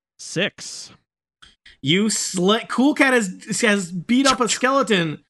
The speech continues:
Speaker 2: Jason Snell, please tell us how you destroy that skeleton or how Cool Cat does
Speaker 1: Uh,
Speaker 2: it specifically.
Speaker 1: the first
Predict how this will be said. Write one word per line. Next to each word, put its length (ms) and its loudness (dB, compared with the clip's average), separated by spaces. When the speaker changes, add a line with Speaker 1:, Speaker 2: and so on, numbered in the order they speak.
Speaker 2:
Jason 320 4
Snell, 180 2
please 200 0
tell 140 0
us 120 -2
how 160 0
you 140 0
destroy 320 -2
that 120 -4
skeleton 540 -2
or 120 0
how 140 -2
Cool 180 -8
Cat 160 -10
does 80 -2
Speaker 1:
Uh, 200 0
Speaker 2:
it 40 -14
specifically. 380 -8
Speaker 1:
the 40 -10
first 680 -4